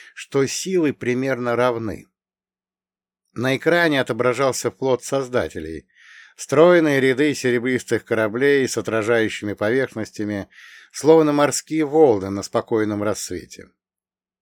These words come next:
И Восточный флот Туумов, массивные боевые корабли,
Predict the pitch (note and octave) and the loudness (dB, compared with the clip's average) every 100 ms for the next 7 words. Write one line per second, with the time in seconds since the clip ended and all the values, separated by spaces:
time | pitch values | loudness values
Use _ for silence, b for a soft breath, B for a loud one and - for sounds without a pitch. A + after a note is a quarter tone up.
0 | _ _ - C3 D#3 F#3 F3+ - C#3+ C#3 | _ _ -6 0 2 2 -2 -2 0 0
1 | - D#3+ D3+ C3 A#2+ - D3+ B2 F2 F2 | -2 -4 -2 0 0 0 -2 -2 -4 -10
2 | D2+ _ b b b b - B2+ C3+ - | -14 _ b b b b -4 2 2 2
3 | D3+ D#3+ C#3+ C3 A#2 B2 B2 B2+ A2+ A#2+ | 2 2 2 0 2 2 2 2 2 2
4 | A2+ G#2 B2 C#3+ C#3 | 2 2 0 0 -2